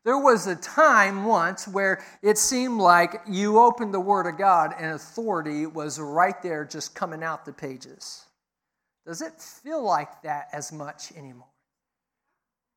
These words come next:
It may feel like we need to get back to that, but as far as just, just be honest about it,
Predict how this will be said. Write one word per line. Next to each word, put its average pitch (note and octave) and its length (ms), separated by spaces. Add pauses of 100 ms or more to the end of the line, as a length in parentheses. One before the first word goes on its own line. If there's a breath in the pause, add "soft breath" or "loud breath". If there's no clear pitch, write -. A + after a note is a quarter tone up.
(200)
It E3+ 60
may F#3 140
feel A3+ 280
like E3 280
we F3 140
need E3 160
to C#3+ 60
get D3+ 320
back C4 420
to G3 120
that, C3+ 360
but D#3+ 120
as D#3+ 180
far G3 280
as D#3 120
just, F3+ 220
just E3+ 220
be C#3+ 140
honest D#3 440
about C3 300
it, F3+ 100